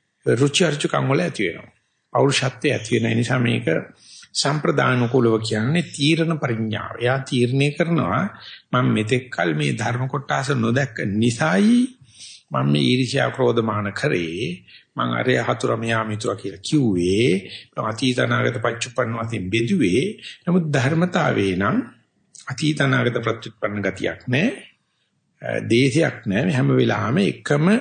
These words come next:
ක්‍රියාවලිය තමයි වෙන්නේ කියලා ඒ යෝගාවචරයා ඒක වටහා ගන්න, අ, තීරණ,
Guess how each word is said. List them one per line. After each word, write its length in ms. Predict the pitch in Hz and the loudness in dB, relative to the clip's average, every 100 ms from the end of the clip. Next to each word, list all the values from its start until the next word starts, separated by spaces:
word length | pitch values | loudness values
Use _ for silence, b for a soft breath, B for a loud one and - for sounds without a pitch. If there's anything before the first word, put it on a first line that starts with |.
| - - _ _ - _ | -2 -20 _ _ -20 _
ක්‍රියාවලිය 640 | - 143 151 151 147 139 | -4 2 2 2 2 2
තමයි 280 | 123 123 113 | 2 0 0
වෙන්නේ 340 | 107 113 131 | 0 0 0
කියලා 320 | 135 185 269 320 B B B B | 2 2 0 -2 B B B B
ඒ 140 | 143 | -2
යෝගාවචරයා 920 | 127 127 131 135 135 139 - 139 131 123 | 2 4 4 2 2 0 -2 0 2 2
ඒක 220 | 127 - 52 50 - _ _ _ _ - | 0 0 0 -2 -6 _ _ _ _ -8
වටහා 680 | 123 107 107 123 131 120 180 | -4 0 0 0 0 0 2
ගන්න, 400 | 190 107 85 85 135 240 - _ _ _ _ _ _ _ _ _ | 2 0 -2 0 0 0 -6 _ _ _ _ _ _ _ _ _
අ, 120 | 62 57 55 55 55 - - - - _ _ _ _ | -6 -4 -4 -4 -4 -6 -8 -12 -16 _ _ _ _
තීරණ, 480 | - 165 180 196 202 | -2 2 4 6 6